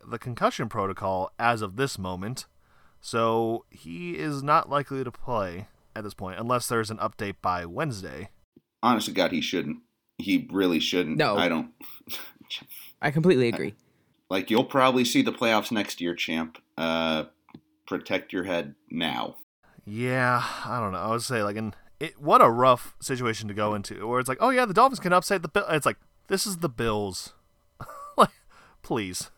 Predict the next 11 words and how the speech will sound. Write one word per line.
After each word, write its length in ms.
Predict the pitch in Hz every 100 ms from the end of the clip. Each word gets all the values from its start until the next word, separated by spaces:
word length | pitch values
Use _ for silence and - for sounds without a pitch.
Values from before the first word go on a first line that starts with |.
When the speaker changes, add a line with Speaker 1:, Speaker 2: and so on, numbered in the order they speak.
| -
Speaker 2:
Yeah. 600 | - - 80 82 85 82
Speaker 1:
You've 80 | 78
still 260 | - 170
got, 300 | 151 135 120 - - -
<laughs> 200 | - -
uh, 80 | 180 - _ _ _ _ _ _
I 500 | - 175 170 160 151 143 - - - - - _ _ _ _ _ 269
don't 240 | 170 139 117
wanna 240 | 107 101
go 160 | 92 95
fa-, 240 | - -